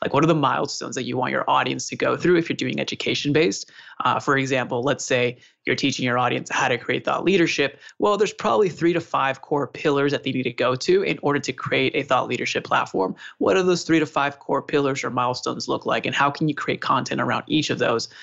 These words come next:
so that people can logically walk through these and identify, "Oh, I'm in step three. Let me listen to these podcasts so that I can move over to step four." And, you know, step three for this entire process that we're outlining here,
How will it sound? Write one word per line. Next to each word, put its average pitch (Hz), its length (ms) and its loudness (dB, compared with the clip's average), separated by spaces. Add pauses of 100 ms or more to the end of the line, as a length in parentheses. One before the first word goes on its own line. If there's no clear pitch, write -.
(140)
so 160 120 2
that 123 120 2
people 156 220 2
can 123 200 -2
logically 131 460 2
walk 135 300 0
through 170 320 2
these 143 220 4
and 123 80 -6
identify, 123 680 0
"Oh, 123 100 0
I'm 131 140 -2
in 151 80 -6
step - 380 -4
three. 160 360 4 (280)
Let 139 100 0
me 139 60 2
listen 139 220 0
to - 80 -12
these 139 200 -2
podcasts 123 540 -2
so - 100 -6
that 120 100 0
I 123 60 -4
can - 160 -8
move 131 120 -2
over 123 140 0
to 117 80 -6
step - 300 -2
four." 113 480 -2 (640)
And, 127 320 2 (200)
you - 140 -2
know, 123 80 2
step 147 280 2
three 143 400 2
for 131 260 -2
this 127 180 -2
entire 175 400 2
process 139 580 -2
that - 140 -6
we're - 120 -4
outlining 120 480 -4
here, 131 340 2